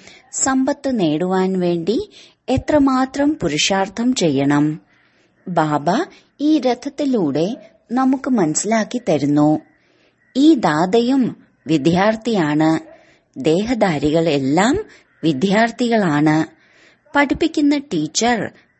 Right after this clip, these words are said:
വിദേഹിയാണ്. നിങ്ങളെയും വിദേഹി ആക്കുകയാണ്. അതുകൊണ്ട് ബാബ പറയുന്നു,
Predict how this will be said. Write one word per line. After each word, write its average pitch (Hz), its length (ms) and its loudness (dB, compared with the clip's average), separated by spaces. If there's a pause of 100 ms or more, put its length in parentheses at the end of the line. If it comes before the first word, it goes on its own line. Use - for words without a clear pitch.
വിദേഹിയാണ്. 160 960 2 (720)
നിങ്ങളെയും 240 760 4 (500)
വിദേഹി 220 720 2
ആക്കുകയാണ്. 156 880 0 (800)
അതുകൊണ്ട് 247 420 0
ബാബ 160 380 0 (120)
പറയുന്നു, 139 460 0